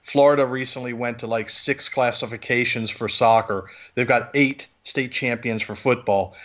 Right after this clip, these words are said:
Just fifteen years ago, there was only four of one and three of the other. You know what I mean? So,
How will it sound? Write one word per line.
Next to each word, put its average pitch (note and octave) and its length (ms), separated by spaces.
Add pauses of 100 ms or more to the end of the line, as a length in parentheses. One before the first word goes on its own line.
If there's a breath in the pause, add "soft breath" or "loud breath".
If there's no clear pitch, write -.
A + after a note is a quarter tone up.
(160 loud breath)
Just F#3 200
fifteen C#3+ 420
years C#3+ 220
ago, A2+ 140
there A2 100
was A2+ 100
only A#2+ 160
four C3 540
of G#2+ 140
one B2 280
and G#2+ 180
three B2 180
of G#2 100
the G#2+ 120
other. F#2+ 300
You C3 120
know C3 80
what C3 100
I B2+ 40
mean? B2+ 280
So, A#2 260